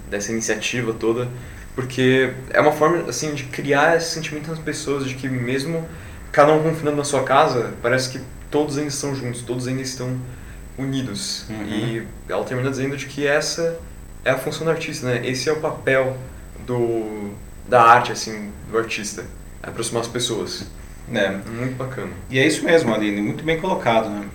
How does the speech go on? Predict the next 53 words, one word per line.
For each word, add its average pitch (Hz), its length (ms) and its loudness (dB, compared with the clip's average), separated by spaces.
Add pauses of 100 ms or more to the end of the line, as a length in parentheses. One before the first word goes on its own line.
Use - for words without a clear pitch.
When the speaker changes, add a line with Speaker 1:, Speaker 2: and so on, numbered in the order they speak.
(140)
Speaker 2:
Até - 180 0
teve 240 200 2
um 208 160 2
caso 135 360 8
aqui 117 240 -4
que 127 120 -6
a 123 40 2
gente 123 120 0
até 151 180 4
chegou 170 220 2
a 165 40 4
comentar 123 400 2
no 123 80 2
Jornal 117 200 2
da 113 100 2
Live, 113 240 0
creio 113 240 -2
que 120 60 0
há - 20 2
três 117 240 -2
semanas, 113 460 -2
né, 113 80 -2
de 113 80 -6
uma 113 120 -2
iniciativa 117 560 0
da 113 60 4
Prefeitura 113 400 -4
de - 60 -4
São 110 120 -4
Paulo 117 200 0
que 120 80 -2
acabou 110 240 -2
sendo 113 420 -2 (320)
derrubada 110 560 4
pela, 90 720 -2
pela 104 180 -4
Justiça, 101 640 -6 (720)
é, 95 640 0
que 113 60 -2
a 110 40 -2
Prefeitura, 123 460 0
ela 127 320 8
ia, 120 240 2
ela 101 680 4
ia 98 440 0
subsidiar, 120 840 4
ela 113 120 4
ia 113 120 2
incentivar, 113 720 2
pagar 120 420 8
pra 110 220 4
artistas 117 420 -2
fazerem 110 560 0